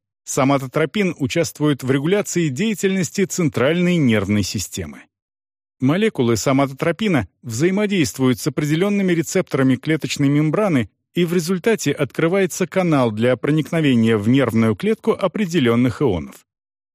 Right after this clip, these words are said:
Так что наш соматотропин ещё и проводник. В тысяча девятьсот девяностом году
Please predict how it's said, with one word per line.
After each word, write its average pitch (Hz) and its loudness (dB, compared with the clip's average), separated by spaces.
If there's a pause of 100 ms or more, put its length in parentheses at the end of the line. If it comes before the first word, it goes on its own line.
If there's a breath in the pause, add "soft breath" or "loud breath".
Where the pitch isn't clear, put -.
Так 196 -8
что 196 -2
наш 165 -2
соматотропин 170 -2
ещё 165 -2
и 156 -2
проводник. 127 0 (880)
В - -20
тысяча 226 0
девятьсот 170 2
девяностом 139 2
году 120 2